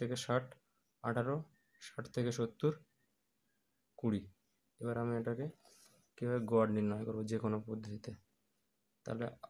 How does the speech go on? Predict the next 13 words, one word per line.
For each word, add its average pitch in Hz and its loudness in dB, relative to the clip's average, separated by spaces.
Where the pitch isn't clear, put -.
আর 113 -4
একটা - -6
আমাকে 120 2
কলম 120 2
আঁকেন - -4
এ - -2
করতে 120 -6
হবে, 113 2
রো। 113 10
এটা 117 0
কী 123 -2
হবে? 131 0
এক্সআই 120 4